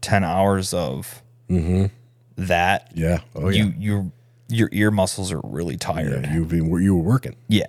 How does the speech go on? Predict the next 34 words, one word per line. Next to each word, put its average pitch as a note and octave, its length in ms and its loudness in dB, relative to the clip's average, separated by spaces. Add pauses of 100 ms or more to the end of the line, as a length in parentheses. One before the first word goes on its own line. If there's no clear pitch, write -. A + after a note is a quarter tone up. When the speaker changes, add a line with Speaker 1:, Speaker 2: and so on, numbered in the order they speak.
(120)
Speaker 2:
Yeah. G2 280 -2
Speaker 1:
And A#2+ 160 4
so A#2 160 -2
these A#2 360 2
just - 260 -4
really G2+ 280 2
helped F#2 400 0
with F2+ 200 -6
that, E2+ 300 -8
like, - 280 -6
end G#2+ 140 2
of F2+ 60 -4
day - 160 -4
fatigue. E2 480 -6
Speaker 2:
Nice. D#2+ 280 -2
Speaker 1:
They're G2 200 0
really F2+ 280 -2
good. - 240 -6
I - 80 -4
didn't, G#2+ 340 0
I G#2 40 0
Speaker 2:
Okay. G#2 80 4
Speaker 1:
was G#2+ 100 0
going A2 160 4
to G2+ 60 2
bed. G#2 200 2
I G2+ 60 4
didn't G2 100 0
have G#2 100 -2
any - 120 -10
headaches. G#2+ 580 2
I F#2+ 40 0
wasn't G2 340 -2
like, D#2+ 240 -6